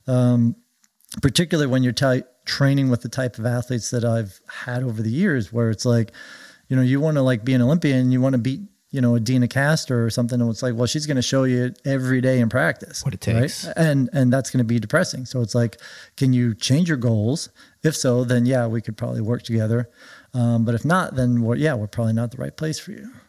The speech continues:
Speaker 2: And I think for me, coaching at a, I don't wanna say lower level, 'cause that isn't meant to demean my own athletes, but when you bring on a new athlete, it's understanding where they wanna go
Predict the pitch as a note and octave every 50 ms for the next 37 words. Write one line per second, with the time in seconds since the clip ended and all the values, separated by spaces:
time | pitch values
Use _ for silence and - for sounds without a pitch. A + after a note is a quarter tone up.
0 | _ _ _ - - B2 C3 D#3 B2 - - A2+ G#2+ G#2+ A2+ B2 B2+ A2 G#2+ G#2+
1 | A2 A2 - _ _ _ _ _ _ _ - B2+ A#2 - A#2+ A2 G#2 G#2 G2+ G2+
2 | G2 G2+ G#2 - - - - _ _ _ _ _ _ _ _ _ _ _ - B3+
3 | F#3+ A#2 - G#2+ A2 G#2+ G#2 G#2+ G#2+ G#2 G#2 G#2+ G2+ G2 G#2+ A2 A2+ - - -
4 | - A2+ F#2+ - _ _ _ - - _ _ _ _ _ _ _ _ _ _ _
5 | _ - - E3 C#3+ B2+ A#2 A2+ A#2 A2+ - A2+ G2+ G#2+ A2 A2+ A2+ A2+ A2 G#2+
6 | G#2+ A2 A2 A2+ A#2+ B2+ C#3 - A2+ G#2+ F#2+ - - A2+ F2+ A2+ A#2 A#2+ G#2+ A#2+
7 | A#2+ A#2+ A#2 A2+ G#2+ G#2+ G#2 G#2 G2+ A2+ A#2+ C3 B2+ A2 G#2+ G#2 - - - -
8 | - - _ _ _ _ _ - - A#2 - C#3+ C3 B2+ B2 A#2 - A#2+ A2+ A2+
9 | A2 A2 G#2+ A2+ A#2+ B2+ C#3+ C#3+ C#3 C#3+ A2+ G#2+ G2+ G2+ A2